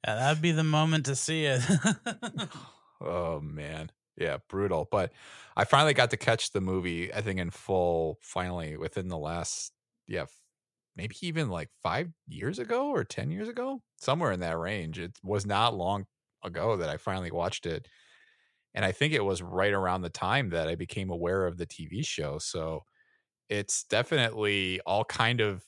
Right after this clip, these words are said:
Speaker 2: mixed in for me. It's not really a whole separate entity of, like, going from the movie and then ten years or fifteen years later, the show gets announced. Or I guess it'd be twenty years at this rate, but we can kinda get into that.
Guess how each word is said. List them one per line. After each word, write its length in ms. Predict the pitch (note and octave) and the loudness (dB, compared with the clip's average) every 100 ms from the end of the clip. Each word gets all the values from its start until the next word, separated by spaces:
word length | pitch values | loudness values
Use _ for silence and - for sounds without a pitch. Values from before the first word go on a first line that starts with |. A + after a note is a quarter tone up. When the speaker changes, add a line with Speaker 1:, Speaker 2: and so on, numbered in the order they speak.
| - | -12
Speaker 2:
mixed 420 | G#2 G#2 - - | -6 -4 -4 -4
in 120 | A2+ | -4
for 200 | A2 - | -4 -6
me. 160 | F2+ E2+ | -6 -6
It's 160 | E2 A2 | -6 -2
not 160 | G2 | -2
really 220 | G2 G2+ | 0 0
a 80 | F#2 | 0
whole 160 | E2 F#2 | -2 -4
separate 640 | - G#2+ G2 F#2+ E2+ D#2+ - | -2 -2 -2 -4 -4 -4 -6
entity 440 | G#2+ G#2+ F#2 F2+ | -6 -6 -8 -8
of, 140 | D#2+ E2 | -6 -6
like, 140 | E2+ | -6
going 200 | G2 F#2 | -6 -6
from 160 | F2 F#2+ | -6 -8
the 60 | F2 | -6
movie 680 | G2 G2+ F#2 F2+ E2+ E2+ | -4 -4 -4 -4 -6 -6
and 140 | E2 F2 | -6 -4
then 280 | E2+ E2 E2+ | -6 -6 -6
ten 200 | - G2 | -4 -4
years 240 | F2+ F2 E2+ | -4 -6 -6
or 80 | F2+ | -6
fifteen 360 | G#2 - F#2 | -8 -8 -8
years 180 | E2+ E2 | -8 -8
later, 380 | F2 F#2 E2+ E2 | -6 -4 -4 -6
the 120 | E2+ | -6
show 460 | E2 G2 E2 D#2+ D#2 _ _ | -4 -4 -4 -6 -10 _ _
gets 180 | - F2+ | -8 -8
announced. 280 | D#2+ E2+ - | -8 -8 -6
Or 60 | - | -2
I 40 | |
guess 140 | A#2 | 0
it'd 120 | - G2 | 0 -4
be 80 | - | -8
twenty 280 | - A2 | -4 -4
years 280 | D2+ D2+ E2+ | -4 -8 -10
at 80 | - | -10
this 220 | - - | -10 -8
rate, 220 | - D2 - | -8 -10 -8
but 180 | E2+ D2 - - - - - _ - | -8 -8 -12 -20 -20 -20 -20 _ -6
we 100 | C#3 | -4
can 120 | G2+ | -4
kinda 220 | - E2 | -6 -6
get 140 | D#2 C#2 | -4 -4
into 220 | F#2+ - | -4 -4
that. 260 | - G1+ | -8 -10